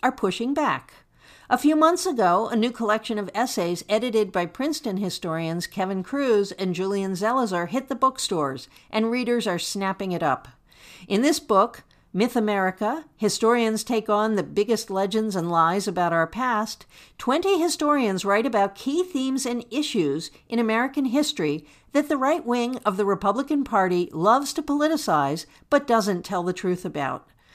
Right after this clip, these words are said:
From the New Deal to the Great Society, socialism to Confederate monuments, immigration to police violence and the Reagan Revolution, these essays tackle contemporary flashpoints and strip the myths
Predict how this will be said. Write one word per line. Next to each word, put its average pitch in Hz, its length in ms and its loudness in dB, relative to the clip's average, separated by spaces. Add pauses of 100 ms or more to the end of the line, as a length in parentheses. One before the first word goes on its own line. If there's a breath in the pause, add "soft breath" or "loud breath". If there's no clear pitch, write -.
(220 loud breath)
From 220 180 4
the 214 100 6
New 247 160 4
Deal 262 360 4
to 247 120 -2
the 220 80 2
Great 208 260 2
Society, 190 760 -2 (200 soft breath)
socialism 269 840 2
to 262 100 -2
Confederate 214 580 0
monuments, 185 680 -2 (240 soft breath)
immigration 233 720 2
to 294 100 -2
police 190 360 0
violence 196 640 0
and 175 180 -4
the 170 80 -2
Reagan 202 340 0
Revolution, 226 760 -2 (300 soft breath)
these 320 260 0
essays 196 480 0
tackle 208 400 -2
contemporary 269 840 -2
flashpoints 190 880 0
and 180 160 0
strip 220 440 -4
the 226 120 -2
myths 180 400 -2